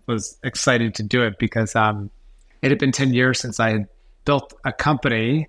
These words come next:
and this was the first opportunity that got me excited enough to get back off the bench,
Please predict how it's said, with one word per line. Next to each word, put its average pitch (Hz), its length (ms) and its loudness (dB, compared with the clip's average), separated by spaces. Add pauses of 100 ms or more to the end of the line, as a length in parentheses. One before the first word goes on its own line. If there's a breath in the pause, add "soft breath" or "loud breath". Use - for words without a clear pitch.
and 120 400 0 (180)
this 139 180 0
was 135 100 0
the - 80 2
first - 460 -2
opportunity 123 500 0
that 117 60 -2
got 117 180 0
me 120 100 2
excited 117 460 2
enough 110 460 0
to 120 100 -2
get 113 260 0
back 117 360 0
off 135 260 -2
the 135 80 0
bench, 113 540 -2